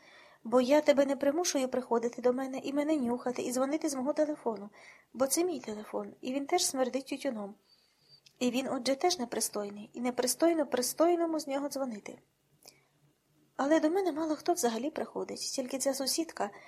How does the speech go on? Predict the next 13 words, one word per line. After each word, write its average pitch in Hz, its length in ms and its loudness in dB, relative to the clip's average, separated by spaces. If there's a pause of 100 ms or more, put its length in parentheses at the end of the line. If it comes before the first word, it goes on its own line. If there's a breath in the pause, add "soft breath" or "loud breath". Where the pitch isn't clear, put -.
(260 loud breath)
яка 254 220 0
просто 196 300 -2
не 277 80 0
має 339 180 0
іншого 302 400 -2
виходу, 220 380 -2
бо 240 140 0
в - 20 0
будинку 277 400 -2
тільки 311 300 -4
у - 100 -6
мене 254 240 -6
телефон. 247 500 -6